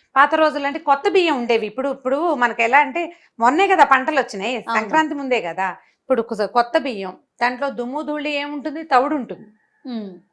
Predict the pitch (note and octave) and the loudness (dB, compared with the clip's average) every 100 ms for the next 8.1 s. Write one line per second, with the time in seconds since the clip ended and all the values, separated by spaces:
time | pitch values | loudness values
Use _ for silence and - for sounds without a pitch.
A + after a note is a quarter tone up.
0 | _ _ _ _ _ D#3+ E3+ F#3+ B3 D#4+ | _ _ _ _ _ -18 -10 0 4 6
1 | E4+ E4 D#4 C4 C#4+ D4+ D4 C#4+ F#4 F4+ | 6 4 2 -2 -2 0 -2 -2 -4 -4
2 | C4+ C4 C4+ B3+ C4+ D#4 D#4+ B3+ C4 G#3+ | -4 0 4 6 4 0 -4 -2 0 0
3 | F#3+ F3 E3+ F3+ - _ - G#3+ A#3+ C4 | -2 -4 -8 -14 -18 _ -8 -2 4 4
4 | C#4+ C#4+ C4+ C4 A3 A3+ D4 C4+ A#3 B3+ | 4 2 -2 0 -2 -2 -6 -8 -6 -4
5 | C4+ C4 B3+ A#3 A#3+ A#3 A#3+ B3+ C4 C4 | -2 0 0 2 0 0 -8 -8 -6 -8
6 | C4 C4 C4 - B3+ B3+ _ _ _ - | -8 -8 -10 -10 -14 -14 _ _ _ -8
7 | A3 F#3 G#3 G3 A#3+ G3 - F#3+ D#3+ E3 | -6 -2 -2 0 -2 -2 -10 -12 -10 -12